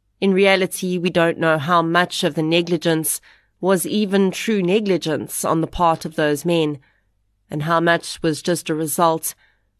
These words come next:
of the big corporate monster literally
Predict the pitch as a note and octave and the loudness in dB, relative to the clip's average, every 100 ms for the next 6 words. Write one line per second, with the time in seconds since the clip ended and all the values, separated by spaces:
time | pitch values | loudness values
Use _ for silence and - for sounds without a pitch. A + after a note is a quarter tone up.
0 | _ C#3+ D3+ D3+ D#3 F3 E3+ - - F#3+ | _ -10 -4 -4 0 0 0 -6 -8 -4
1 | E3+ F#3+ F3+ E3+ E3 E3 - D3+ C#3+ _ | -2 -4 0 2 2 0 -2 -2 -2 _
2 | _ _ _ _ _ D#3 E3 F3+ - E3+ | _ _ _ _ _ -2 0 0 -2 -4
3 | D3 C#3 D3 | -2 -6 -10